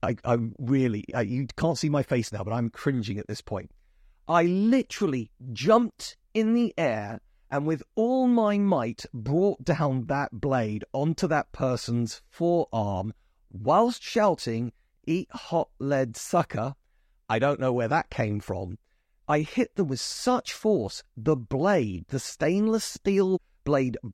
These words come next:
broke on their arm, and as I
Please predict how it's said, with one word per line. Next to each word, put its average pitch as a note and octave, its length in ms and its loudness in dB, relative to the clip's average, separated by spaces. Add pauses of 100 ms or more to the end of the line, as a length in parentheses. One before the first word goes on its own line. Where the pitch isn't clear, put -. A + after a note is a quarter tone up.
broke D#3+ 580 2 (240)
on C3 260 2
their B2 240 0 (100)
arm, B2+ 520 4 (460)
and C3+ 460 0 (360)
as C#3+ 300 2
I A3+ 500 4